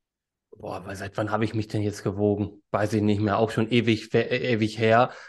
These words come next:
So, weil ich halt auch, ich habe mal eine Zeit lang geguckt,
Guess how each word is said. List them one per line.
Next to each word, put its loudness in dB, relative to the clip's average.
So, 4
weil 6
ich 0
halt 0
auch, 6
ich -2
habe 0
mal 2
eine 0
Zeit 0
lang 0
geguckt, -2